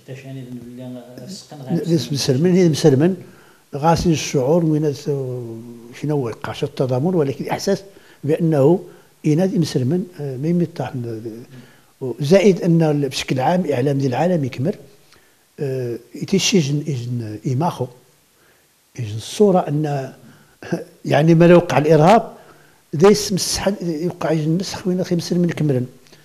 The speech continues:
Speaker 2: بينما العالم من يتوقع ديال العالم أنه يمسلمن شحال، شحال من مرة تيرين ضح-، ضحية ل-، الإرهاب، الحروب إلى آخره، يعني باش يدي-، هذه اللي بنادم، آه، موضوعي.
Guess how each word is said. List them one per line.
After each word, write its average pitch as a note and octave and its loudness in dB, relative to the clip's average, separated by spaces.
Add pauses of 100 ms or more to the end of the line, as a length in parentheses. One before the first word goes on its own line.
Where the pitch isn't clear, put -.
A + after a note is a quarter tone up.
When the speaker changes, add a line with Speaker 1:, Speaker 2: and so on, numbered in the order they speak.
(180)
Speaker 2:
بينما A3+ 6 (200)
العالم D#3 2
من C3+ 0
يتوقع B2+ -6
ديال G#2 -6
العالم D3 -2 (640)
أنه F3+ 4
يمسلمن F#3 0 (260)
شحال، - -6
شحال G3 -2
من D3 0
مرة A#2 -2
تيرين D#3+ -2
ضح-، C#3+ -2
ضحية D3+ 2
ل-، C#3 -2 (420)
الإرهاب، D#3+ 6
الحروب C#3+ 4
إلى D#3+ 4
آخره، C#3+ 2
يعني B2 2
باش D3+ -2
يدي-، D3 0 (300)
هذه D3 2
اللي C#3+ 6
بنادم، C#3+ 4
آه، C3+ 2
موضوعي. A#2 4